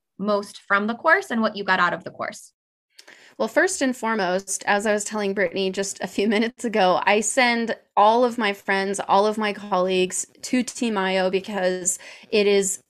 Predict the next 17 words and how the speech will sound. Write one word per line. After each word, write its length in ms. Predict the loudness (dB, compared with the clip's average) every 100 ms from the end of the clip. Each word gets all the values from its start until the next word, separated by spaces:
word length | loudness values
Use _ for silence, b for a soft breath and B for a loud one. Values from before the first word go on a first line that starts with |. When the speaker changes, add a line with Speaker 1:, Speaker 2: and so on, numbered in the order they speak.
| -10
Speaker 2:
comprehensive. 1040 | -4 -2 -2 -2 -2 0 2 2 2 -10 B B
I 220 | 2 2 2
feel 640 | -2 0 2 2 0 -2
like 300 | -2 -2 -2 -2
it 120 | 0
gave 220 | 0 0
me 280 | -4 -4 -2
every 280 | -2 0 -4
tool 240 | -4 -4
necessary 760 | -2 -2 -2 -6 -4 -2 -2 -4
to 160 | -8 -16 -6
be 160 | -4
successful. 800 | -4 -6 -4 -6 -6 -6 -6 -6 B B
And 100 | B
I 60 | 0
think 220 | 4 2 4
I'm, 300 | 4 2